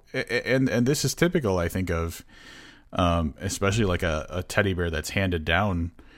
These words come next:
I'm sure the gender would change based on who owned it and what they wanted it to be. And so when Winky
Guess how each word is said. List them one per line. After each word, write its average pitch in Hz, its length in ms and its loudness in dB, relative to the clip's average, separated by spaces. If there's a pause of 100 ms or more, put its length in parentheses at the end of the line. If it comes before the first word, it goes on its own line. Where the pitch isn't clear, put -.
(340)
I'm 98 100 2
sure 104 220 4
the 92 100 0
gender 90 380 0
would 87 160 -2
change 87 480 0
based 87 280 0
on 85 140 2
who 95 220 -2
owned 90 220 0
it 107 180 0
and 87 120 -4
what 85 140 -4
they 82 80 -2
wanted 82 320 -2
it 82 140 -6
to - 80 -8
be. 85 480 -2 (100)
And 101 160 -2
so 82 540 -2 (540)
when 90 220 -2
Winky 90 600 -2